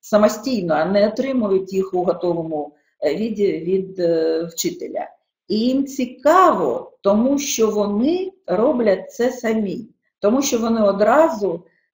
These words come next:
е, включаються в роботу, тому що вони відчувають себе, е, першовідкривачами.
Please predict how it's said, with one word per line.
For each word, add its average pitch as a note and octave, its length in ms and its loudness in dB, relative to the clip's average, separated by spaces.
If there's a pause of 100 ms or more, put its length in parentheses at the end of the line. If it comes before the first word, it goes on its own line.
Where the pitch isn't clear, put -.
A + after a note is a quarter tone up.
е, D#3 380 8
включаються A#3 800 2
в G3 120 -2 (380)
роботу, G#3 600 0 (260)
тому B3 260 0
що B3+ 220 -2
вони A#3+ 240 2
відчувають B3 680 0
себе, A3 540 -2 (360)
е, D#3 80 0
першовідкривачами. F#3+ 1300 -2